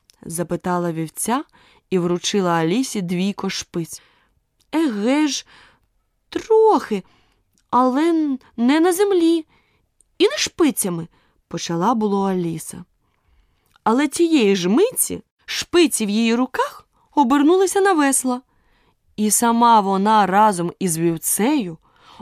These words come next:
опинилася у маленькому човнику, що плив униз по річці між двох високих берегів. Алісі не лишалося нічого іншого,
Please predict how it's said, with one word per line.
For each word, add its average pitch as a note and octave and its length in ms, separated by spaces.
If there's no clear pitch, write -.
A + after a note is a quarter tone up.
опинилася B3+ 800
у B3+ 60
маленькому B3+ 560
човнику, F3+ 640
що - 300
плив F3 280
униз E3 280
по D#3 200
річці F#3+ 480
між E3 220
двох D#3+ 300
високих F#3+ 580
берегів. D#3+ 640
Алісі G#3 680
не A3 140
лишалося G3+ 720
нічого F3 520
іншого, E3+ 720